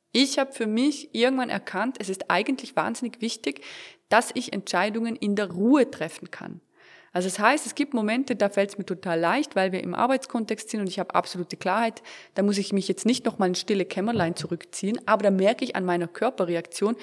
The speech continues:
ich bleibe ruhig in dieser Entscheidung. Also das heißt, ich muss jetzt nicht zwanzig Stunden nochmal darüber nachdenken, sondern es fällt mir hier gerade tatsächlich leicht. Ich bin in meiner Mitte, fühle mich wohl.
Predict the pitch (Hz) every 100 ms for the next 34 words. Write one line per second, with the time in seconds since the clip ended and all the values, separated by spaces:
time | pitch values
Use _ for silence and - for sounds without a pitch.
0 | - - - - 190 214 214 202 240 185
1 | 165 147 143 156 - 139 143 156 160 196
2 | 190 196 180 220 247 202 - 180 - -
3 | - - - - 190 - - 208 190 175
4 | 185 175 165 170 196 - 226 190 175 175
5 | 175 196 196 190 180 180 - - 214 220
6 | 190 - 190 277 - 196 185 170 160 196
7 | 247 269 269 208 175 - 202 254